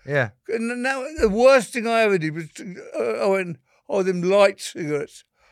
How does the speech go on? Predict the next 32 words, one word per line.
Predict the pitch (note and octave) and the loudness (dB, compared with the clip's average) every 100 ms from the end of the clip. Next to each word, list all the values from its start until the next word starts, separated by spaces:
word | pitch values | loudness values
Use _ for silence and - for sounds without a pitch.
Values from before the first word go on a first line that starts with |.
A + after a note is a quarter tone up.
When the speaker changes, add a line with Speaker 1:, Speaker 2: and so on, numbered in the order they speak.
| - | -8
Speaker 2:
I | G#3 | -8
smoked | - G#3 F#3+ _ | -4 -4 -4 _
ten | - A#3 A#3 | -4 0 0
times | F3+ G#3 G#3 F#3 | 0 -2 -2 -2
more | F#3+ G3 F3+ | -2 0 2
lights. | E3 F#3 E3 D3 - | 2 2 2 -2 -4
Speaker 1:
Because | G3+ F3+ A3 | -4 -2 -2
they're | D#3+ F#3+ | 2 2
light | F3+ F#3+ G3+ C#3 D3+ | 2 2 4 2 0
and | E3+ | -6
you | E3+ | -8
can't | - F3+ D3+ | -4 -4 -6
taste | - - A3 - - | -12 -12 -10 -10 -8
them. | B2 | -6
Speaker 2:
You | B3+ | 2
don't | C4 A#3+ | 2 2
get, | G3+ B3 | -4 -4
you | B3 | -2
don't | B3 A#3 F#3+ | -2 -2 -4
get | G3+ | -6
the | A3 | -6
kick. | D3+ - - C4 A3+ - _ _ _ | -10 -12 -4 -4 -4 -10 _ _ _
Oh, | G#3 A#3 | -2 -2
I | A#3+ B3+ | 0 0
was, | A#3+ A3+ | 2 0
uh, | A#3+ - - - _ _ _ _ - | -4 -12 -16 -20 _ _ _ _ -8
I | A3+ | -2
mean, | A#3 A3 - _ _ - | -2 -2 -10 _ _ 0
I | C#4 | 4
was | C4 | 4
just | F#4+ A#3+ | 2 0
watching | A3+ - G3+ D#3 | -2 -2 -10 -12